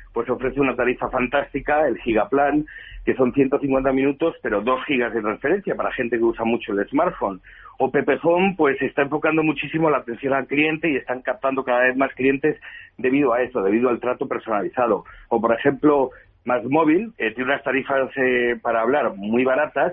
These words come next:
y también son baratas para llamar al extranjero. O sea que yo creo que estas, estas pequeñas operadoras, eh, están cada vez, eh, siendo más conocidas y están yendo a ciertos nichos,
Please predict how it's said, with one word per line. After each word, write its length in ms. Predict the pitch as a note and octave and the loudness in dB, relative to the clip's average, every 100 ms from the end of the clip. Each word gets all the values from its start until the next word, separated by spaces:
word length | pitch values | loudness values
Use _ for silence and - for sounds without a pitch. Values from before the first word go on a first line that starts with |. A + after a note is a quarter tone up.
| - | -4
y 140 | A2+ G#2+ | -6 -2
también 440 | G2+ A2 A#2+ B2+ | -2 0 -2 0
son 160 | C#3 C3+ | -2 0
baratas 460 | B2+ B2+ C3 D3 - | 0 0 -2 -4 -2
para 160 | A#2 | -2
llamar 260 | G#2 G2+ G#2+ | 0 2 2
al 140 | G#2+ | 2
extranjero. 720 | G2 - G2+ F2 - G2+ F2 - - - - C3+ | -2 -2 -4 -4 -2 0 0 -4 -20 -20 -4 0
O 80 | |
sea 180 | C3+ A#2 | 2 4
que 120 | D3+ | 6
yo 100 | D#3+ | 6
creo 160 | F#3 G3 | 6 2
que 120 | F3 | 2
estas, 280 | F3 F#3 F3 - | 0 0 -2 -2
estas 320 | D#3+ - F3+ | -8 -4 -4
pequeñas 680 | - D#3+ E3 D#3+ D#3 D3 D3 - - - - _ | -4 -2 0 0 2 0 0 -6 -18 -20 -20 _
operadoras, 720 | C3+ C#3 C#3 D3 F3 D#3 E3+ D3 | -2 2 2 4 4 4 2 0
eh, 280 | A#2+ A2+ A2 | 2 4 2
están 240 | E3 C#3 | 2 0
cada 180 | C#3 C3+ | 2 2
vez, 220 | C#3+ D#3 - | 2 0 -2
eh, 360 | A#2+ G#2+ G#2 G#2 | 2 4 4 2
siendo 240 | C3+ B2 A#2 | 2 2 2
más 180 | B2 | 0
conocidas 680 | - C3+ C3 - D3 D#3 F3 - - - - | 0 0 2 2 4 2 0 -10 -20 -12 2
y 220 | A#2+ B2 | 4 4
están 200 | - C#3 | 2 0
yendo 320 | C#3+ D3 D#3 | 0 0 0
a 120 | B2+ | 0
ciertos 420 | - B2+ B2+ C#3 | -2 -4 -2 -2
nichos, 400 | C3+ C#3+ - E3+ | -2 -4 -2 -4